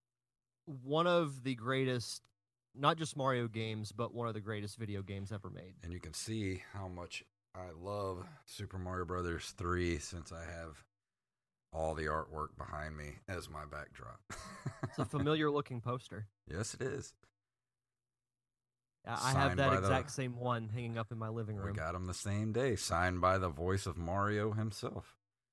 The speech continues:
Speaker 1: Yes. Now, I can't say enough good things about Mario Brothers three, and I think it has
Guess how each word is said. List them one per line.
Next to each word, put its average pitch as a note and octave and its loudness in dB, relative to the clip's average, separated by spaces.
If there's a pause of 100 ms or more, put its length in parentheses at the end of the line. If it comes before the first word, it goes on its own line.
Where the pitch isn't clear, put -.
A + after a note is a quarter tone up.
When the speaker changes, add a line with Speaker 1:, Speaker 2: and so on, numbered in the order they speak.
(260)
Speaker 1:
Yes. A#2 -6 (960)
Now, C#3+ 6
I D#3 8
can't G3+ 4
say F#3 6
enough D#3+ 6
good C#3+ 0
things C3 0
about A#2+ 6
Mario A#2 2
Brothers G#2 -2
three, A#2+ -2
and D#3+ 2
I F3+ 6
think D#3 2
it D3 2
has B2+ 2